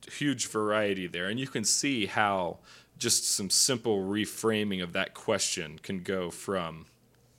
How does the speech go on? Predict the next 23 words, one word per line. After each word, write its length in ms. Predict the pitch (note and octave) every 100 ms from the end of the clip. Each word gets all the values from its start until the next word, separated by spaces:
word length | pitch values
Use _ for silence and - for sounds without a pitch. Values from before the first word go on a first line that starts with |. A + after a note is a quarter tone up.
| - - -
almost 380 | A#2 A2+ G2+ -
none 220 | G2+ F#2
to 240 | - F#2 -
a 60 |
ton. 360 | - A2+ F2 - - -
For 160 | - C3
instance, 380 | C#3 - E2 - _ _
based 260 | - B2+ -
on 280 | A2 F#2+ E2+ -
the 80 | G#2+
Kleck 260 | - A#2+
and 140 | F2+ F2+
Gertz 280 | D#3 D3+
model, 460 | G2+ F2+ F2 E2+ - - - - _ _ -
I've 560 | A#2+ D3 A2 - -
defensively 640 | G#2+ G#2 G#2 F#2 F#2 F2+ F#2
used 280 | F2+ -
my 140 | F2 E2+
firearm. 640 | - F#2+ E2+ D2 A#1+ A#1 -
Now, 160 | G2
I've 100 | G#2+
never 200 | G#2+ G2
drawn 120 | G2+